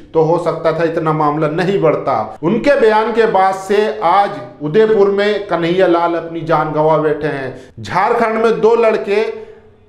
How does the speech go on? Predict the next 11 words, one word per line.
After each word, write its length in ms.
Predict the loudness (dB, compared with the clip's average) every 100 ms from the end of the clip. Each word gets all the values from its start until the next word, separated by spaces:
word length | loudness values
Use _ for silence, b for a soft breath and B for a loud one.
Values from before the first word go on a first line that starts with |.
| -6
उनकी 300 | -2 0 0
भी 180 | 0 0
मृत्यु 380 | 0 -2 0 2
हो 120 | 4
गई। 220 | 2 0 -2 -6 0
आप 260 | 0 0 -4
समझिए, 360 | -4 -2 -2
तीन 320 | -2 -2 0 0
जिंदगियां 460 | 0 0 0 0 -2
चली 280 | 0 0
गई 380 | 2 2 0 -4